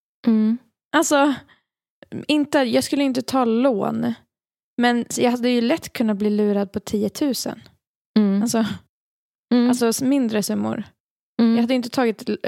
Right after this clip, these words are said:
Speaker 2: gått till banken och tagit ett lån på flera miljoner. Då hade jag bara, "Nej, men det känns inte." Men samtidigt så här,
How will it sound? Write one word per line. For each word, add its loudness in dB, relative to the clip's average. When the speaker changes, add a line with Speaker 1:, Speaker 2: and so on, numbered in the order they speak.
Speaker 2:
gått -4
till 0
banken 0
och -6
tagit -2
ett -4
lån 0
på -8
flera -2
miljoner. -2
Då -2
hade -2
jag -4
bara, -4
"Nej, -2
men -4
det -4
känns -6
inte." -6
Men 0
samtidigt -2
så -2
här, 2